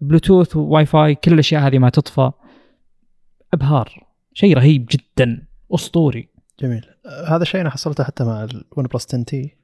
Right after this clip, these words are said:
Speaker 2: لكن ون بلس تن تي يوم تكلمنا عن ذاك الفترة كانت أكبر مشكلتي مع س-، سوفت وير إنه كان ضايع بين أكسجين أو إس وكلر أو إس، لكن من الممكن الحين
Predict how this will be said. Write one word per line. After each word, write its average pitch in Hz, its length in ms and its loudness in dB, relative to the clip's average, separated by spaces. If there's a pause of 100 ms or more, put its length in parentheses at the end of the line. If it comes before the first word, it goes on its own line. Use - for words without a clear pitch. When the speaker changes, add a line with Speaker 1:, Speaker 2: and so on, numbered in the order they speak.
Speaker 2:
لكن 127 220 -8
ون 117 80 -4
بلس 117 200 -8
تن 123 180 -12
تي 120 260 -8 (880)
يوم 120 100 -6
تكلمنا 120 360 -6
عن 107 100 -8
ذاك 110 140 -8
الفترة 120 300 -8
كانت 113 320 -6
أكبر - 280 -8
مشكلتي 117 360 -10
مع 110 180 -10
س-، - 200 -12
سوفت - 260 -10
وير 120 340 -8
إنه 113 240 -6 (520)
كان 120 200 -10
ضايع 110 240 -6
بين 107 200 -8
أكسجين 110 320 -10
أو 110 120 -8
إس - 180 -12
وكلر 110 460 -8
أو 120 60 -6
إس، - 180 -16 (360)
لكن 131 260 -6 (140)
من 151 80 0
الممكن 139 340 -2
الحين 117 300 -6